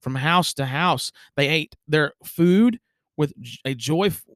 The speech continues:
a joyful and humble attitude, praising God and having favor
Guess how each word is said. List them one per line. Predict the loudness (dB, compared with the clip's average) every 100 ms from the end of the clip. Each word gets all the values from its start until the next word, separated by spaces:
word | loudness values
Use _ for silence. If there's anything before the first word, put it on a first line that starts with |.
| _ -16 -8
a |
joyful | 0 0 0 -2
and | -2
humble | -4 -2 -2
attitude, | -2 -2 -4 -6 -6 -6 -8
praising | -6 0 0 0 -2 -2
God | -2 -2
and | -4 -4
having | -6 -6 -8
favor | -10 -4 -2 -2 -2 -4